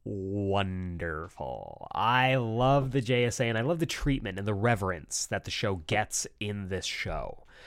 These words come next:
All the new J S A members, or Infinity Incorporated, uh, they all do a great job. I love the flashbacks showing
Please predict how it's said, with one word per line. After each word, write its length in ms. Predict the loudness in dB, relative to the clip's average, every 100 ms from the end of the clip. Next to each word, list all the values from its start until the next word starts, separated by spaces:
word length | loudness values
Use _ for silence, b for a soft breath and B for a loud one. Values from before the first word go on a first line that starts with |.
| B B B 4
All 240 | 8 8
the 120 | 6 4
new 220 | 2 2
J 220 | 4 4
S 120 | 2 2
A 100 | 2
members, 480 | 2 2 2 0
or 380 | -2 -6 -6 -8 -10
Infinity 1000 | -12 -14 -12 -10 -8 -8 -8 -8 -10 -12
Incorporated, 1040 | -14 -14 -14 -16 -14 -10 -8 -6 -6 -6 -8 B B -2
uh, 340 | 6 8 8
they 320 | 6 4 4 4
all 280 | 4 2 4
do 180 | 2
a 40 | 0
great 260 | -2 -4 -4
job. 540 | 0 4 6 6 4
I 140 | 2
love 380 | 0 2 2 2
the 60 | -2
flashbacks 1040 | -2 0 0 -2 -2 -2 -4 -4 -4 -4 -8 -8
showing 520 | -2 2 2 2